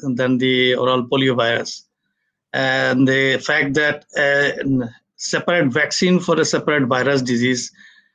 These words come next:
did not show previously any protection against the coronavirus.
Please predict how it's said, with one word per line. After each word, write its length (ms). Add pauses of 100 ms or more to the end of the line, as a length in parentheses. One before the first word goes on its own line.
(120)
did 220
not 220
show 500
previously 680 (140)
any 260
protection 540
against 360
the 80
coronavirus. 800